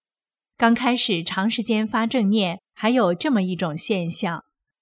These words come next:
我帮别人发正念时，却总也无法把正念发到别人那里去，发的正念总在自己周围转。开始我以为是我的私心造成的，后来我认识到不是这样的，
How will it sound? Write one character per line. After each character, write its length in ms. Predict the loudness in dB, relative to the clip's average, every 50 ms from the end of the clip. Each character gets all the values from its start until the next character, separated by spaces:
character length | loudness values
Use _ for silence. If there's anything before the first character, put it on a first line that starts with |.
| _ _
我 180 | 4 4 4 6
帮 260 | 6 4 4 2 2
别 200 | 0 0 0 0
人 240 | 0 0 0 -2 -2
发 180 | -2 -2 -2
正 220 | 0 0 0 2 2
念 220 | 2 0 0 0
时， 400 | -2 -2 -4 -4 -6 -6 -6 -8 -12 _ _ _
却 280 | -2 2 4 6 6 4
总 260 | 4 2 2 2 2
也 160 | 2 2 2
无 200 | 0 0 -2 -4
法 320 | -2 -2 -2 0 0 -2 -2
把 220 | -2 -2 -4 -4
正 240 | -2 -2 0 2 2
念 220 | 2 2 0 0
发 200 | -2 -2 -2 0 2
到 180 | 2 2 2
别 200 | 2 0 -2 -2
人 160 | 0 0 0
那 140 | 0 0 0
里 180 | -2 -4 -6 -6
去， 420 | -4 -4 -2 -2 -2 -4 -4 -6 -10 _ _ _ _ _ _ _ -4
发 200 | 0 2 2 2
的 100 | 2 0
正 260 | 2 2 2 4 4
念 300 | 4 2 2 2 0 -2
总 300 | -2 -2 0 0 0 -2
在 280 | -2 -2 0 0 0 -2
自 220 | -2 -2 -4 -4
己 160 | -4 -4 -8
周 200 | -6 -2 -2 0
围 220 | 0 0 -2 -2 -4
转。 320 | -2 0 0 0 0 -2 -8 _ _ _ _ _ _ _ _ _ _
开 220 | -2 2 2 2
始 280 | 2 0 0 -2 -2 0
我 180 | 0 2 2 2
以 160 | 2 0 0
为 220 | -2 -2 -2 -2
是 200 | -2 -2 0 0 0
我 160 | 0 0 -2
的 140 | -2 -4 -4
私 220 | -2 -2 -2 -2
心 320 | -2 0 0 2 2 0
造 300 | 0 0 -2 0 0 -2
成 320 | -4 -6 -6 -6 -6 -4 -4
的， 200 | -2 -4 -4 -6 -10 _ _ _ _ _ _
后 180 | 2 2 4
来 220 | 4 4 4 2 2
我 200 | 2 2 2 2
认 220 | 2 2 2 2
识 160 | 0 0 -2 0
到 240 | 0 0 0 0
不 220 | -2 -4 -2 -2 -2
是 220 | 0 0 0 0
这 180 | 0 0 0 0
样 320 | 0 0 0 -2 -2 -2
的， 240 | -2 -2 -2 -2 -4